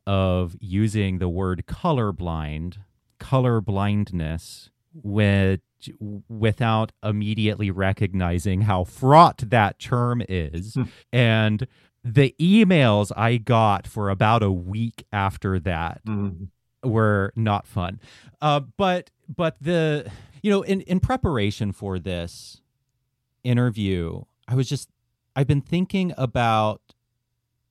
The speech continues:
Speaker 1: how the concept of race has appeared in fiction. Um, so in, like,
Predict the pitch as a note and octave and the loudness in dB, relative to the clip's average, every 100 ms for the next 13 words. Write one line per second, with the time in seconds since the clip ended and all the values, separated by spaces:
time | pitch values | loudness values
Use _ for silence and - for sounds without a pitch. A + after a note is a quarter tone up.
0 | - B2+ B2+ A#2 - - A2+ A2+ A#2 - | -10 -4 -2 -2 -8 -10 -6 -4 -6 -6
1 | B2+ - - F#2+ F#2 F#2 F#2 G2 G2 - | -8 -8 -10 -10 -8 -6 -4 -4 -6 -12
2 | F#2+ A2 - _ G#2 - G2+ F#2+ F2+ E2 | -10 -10 -10 _ -14 -6 -4 -2 -4 -6
3 | G#2 G2 - D#3 G3+ - _ _ _ _ | -8 -8 -8 -8 -8 -12 _ _ _ _
4 | _ _ _ _ - G#2 G2+ G2+ G#2 A#2 | _ _ _ _ -8 -6 -6 -8 -8 -6
5 | A2 - A2 G#2+ G2+ | -4 -4 -4 -2 -4